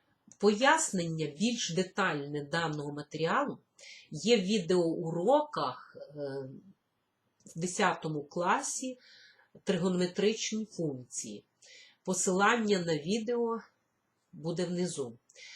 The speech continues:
Е, зараз же я, е, швиденько поясню основні моменти, які використовуються при розв'язанні завдань даного типу.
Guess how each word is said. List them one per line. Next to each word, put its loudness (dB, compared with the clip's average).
Е, -4
зараз 4
же 2
я, 0
е, -4
швиденько -2
поясню -2
основні -2
моменти, -2
які -2
використовуються 0
при -2
розв'язанні -2
завдань -6
даного -4
типу. -6